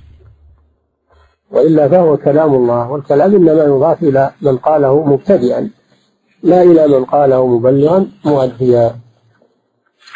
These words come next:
ولا يمكن أن يكون القرآن كلام ثلاثة، كلام الله وكلام جبريل وكلام محمد، هذا لا يمكن،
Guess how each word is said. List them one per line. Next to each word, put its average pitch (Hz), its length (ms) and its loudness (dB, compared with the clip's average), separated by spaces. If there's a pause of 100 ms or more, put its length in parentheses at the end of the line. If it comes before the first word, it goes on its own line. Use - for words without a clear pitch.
(1400)
ولا 170 180 2
يمكن 175 320 2
أن 139 120 0
يكون 147 300 0
القرآن 143 480 -2
كلام 143 460 0
ثلاثة، 123 320 -2 (180)
كلام 143 260 0
الله 123 300 -4
وكلام 127 440 -4
جبريل 127 440 -4
وكلام 151 380 -2
محمد، 147 340 -4 (280)
هذا 151 140 -4
لا 269 100 2
يمكن، 123 340 -2